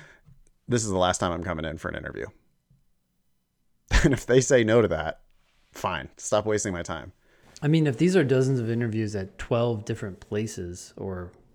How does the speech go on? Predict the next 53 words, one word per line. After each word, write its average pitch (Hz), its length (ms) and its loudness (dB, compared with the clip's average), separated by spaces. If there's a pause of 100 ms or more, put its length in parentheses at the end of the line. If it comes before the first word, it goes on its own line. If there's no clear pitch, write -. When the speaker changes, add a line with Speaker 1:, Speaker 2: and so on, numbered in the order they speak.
(100)
Speaker 2:
dozens 104 140 2
Speaker 1:
Then 165 140 8
that's, 147 260 4
Speaker 2:
of 104 60 -4
different 104 220 -6
Speaker 1:
yeah. 80 100 0
Speaker 2:
places, 101 420 -8 (560)
even 190 260 2
then, 202 180 2
though, 110 160 -4
it's 107 160 -10
like, 123 240 -2
you're 170 140 2
not 185 200 0
applying 170 360 -2
to 127 60 -2
the 113 80 -2
right 120 180 -2
jobs. 110 520 -8
You 139 80 -2
need 180 160 2
to 139 60 -2
think 180 200 0
more 156 140 0
carefully 143 300 2
Speaker 1:
Yeah. 117 120 6
Speaker 2:
about 104 120 2
what 135 140 0
job 139 240 2
you 123 100 0
want, 123 480 -4
go 151 220 6
after 151 320 0
it, 123 80 -2
and 113 160 -4
really 131 260 2
nail 117 460 -2
it. 98 200 -10 (500)
Maybe 131 240 0
you 127 280 2
do 120 180 -2
that 120 160 0
for - 80 -8
three 127 220 -2
or 120 80 0
four 113 240 -6
jobs, 98 400 -6
and 107 140 -6
you'll 107 100 -6
get 104 180 -4
one 98 180 -10
of 92 60 -10
them. 90 200 -12